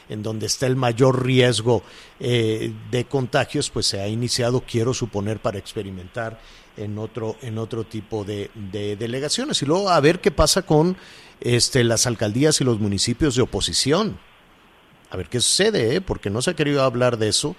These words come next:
aunque se inició en un, eh, en una alcaldía, eh, eh, eh, gobernada por el pri, pues y ahora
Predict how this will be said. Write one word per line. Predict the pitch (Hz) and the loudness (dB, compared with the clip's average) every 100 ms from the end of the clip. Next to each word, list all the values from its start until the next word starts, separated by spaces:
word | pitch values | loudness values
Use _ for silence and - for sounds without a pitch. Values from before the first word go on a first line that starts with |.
| - - - - | -16 -20 -20 -8
aunque | - 147 208 208 160 165 | 4 6 6 4 4 6
se | - 135 | 6 4
inició | 120 117 - 135 151 151 | 0 -4 2 4 4 0
en | - 107 110 | -6 -6 -2
un, | 123 135 135 _ _ _ _ - 139 131 113 | 0 0 -4 _ _ _ _ -6 -4 -4 -4
eh, | 107 104 101 98 95 - 107 | -4 -2 -2 -2 -6 -10 -8
en | 107 107 | -4 -2
una | 131 | -2
alcaldía, | 131 117 104 123 127 110 - - - - - | -4 -4 -6 -2 0 0 -4 -14 -20 -16 -8
eh, | 101 101 101 101 101 | -4 -2 -2 -4 -6
eh, | 107 101 98 98 | -8 -8 -8 -8
eh, | 101 95 98 98 | -8 -8 -8 -6
gobernada | 101 98 117 127 | -6 -4 -4 -2
por | 139 131 | 0 -2
el | 127 | -2
pri, | 127 127 135 | -2 -2 -2
pues | - 90 - | -6 -6 -8
y | 92 | -10
ahora | 92 92 98 107 | -10 -6 -4 -4